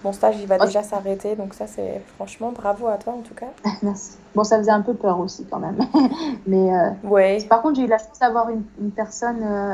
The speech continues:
Speaker 2: une... enfin, Ela-, Elena Nancoul, ma première tutrice de stage, a été très sympa de me faire un, un stage qui, de me signer la, la fin du stage le jour où j'en avais besoin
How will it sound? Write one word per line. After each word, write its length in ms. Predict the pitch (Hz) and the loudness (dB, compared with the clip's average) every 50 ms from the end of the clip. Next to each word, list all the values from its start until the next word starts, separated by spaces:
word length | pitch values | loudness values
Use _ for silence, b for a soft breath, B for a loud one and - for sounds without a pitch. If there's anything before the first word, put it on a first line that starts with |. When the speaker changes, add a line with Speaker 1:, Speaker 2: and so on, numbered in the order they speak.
| - - - | -6 -8 -8
Speaker 2:
une... 100 | 196 190 - - | -10 -10 -10 -4
enfin, 180 | - 190 180 - | 2 2 2 4
Ela-, 220 | - 214 202 - - | 4 4 4 4 4
Elena 300 | 208 214 208 208 214 202 | 4 2 2 2 0 0
Nancoul, 440 | 202 190 185 196 196 - 277 269 240 214 196 196 | -2 -2 -2 -2 -2 0 0 2 2 0 -2 -2
ma 180 | 196 196 190 | -2 -2 -2
première 400 | 190 - - 208 196 202 202 202 202 190 190 | -2 -4 -4 -4 -2 -2 -2 0 -2 -2 -4
tutrice 300 | - - - 233 220 190 | -6 -8 -8 -6 0 2
de 100 | 196 202 | 2 0
stage, 260 | 196 - 220 233 226 | 4 6 6 6 6
a 40 | 220 | 4
été 180 | 196 190 202 196 | 2 2 0 -2
très 160 | 196 - 233 | -2 -4 -4
sympa 320 | 220 - 214 208 226 240 240 | -2 -2 0 2 4 2 2
de 100 | 220 208 | 2 2
me 120 | 190 190 | 0 0
faire 240 | 196 - 214 220 214 196 | 2 2 2 2 4 2
un, 120 | 190 190 190 B B B B B B B - | -2 -4 -4 B B B B B B B -4
un 60 | 196 | -4
stage 320 | 190 - 226 233 240 - - | 2 4 6 6 6 2 -4
qui, 340 | - 208 196 196 202 202 | -12 -10 -6 -4 -2 0
de 100 | 185 190 | 0 2
me 140 | 202 196 202 | 2 2 0
signer 360 | 196 - - 220 208 214 233 | -2 -4 -4 -2 0 0 2
la, 200 | 233 220 196 190 | 4 4 2 4
la 100 | 196 233 | 2 0
fin 160 | - - 240 233 | 2 2 2 2
du 120 | 220 208 | 2 0
stage 260 | - - 220 233 220 | 2 4 4 4 4
le 100 | 214 208 | 4 2
jour 260 | 202 196 220 233 214 | 2 2 0 -2 -2
où 60 | 202 190 | -2 -2
j'en 140 | 190 190 190 | -2 -2 0
avais 160 | 196 196 190 | 2 2 2
besoin 400 | 190 190 196 196 196 202 233 240 | 2 2 0 0 0 0 -2 -2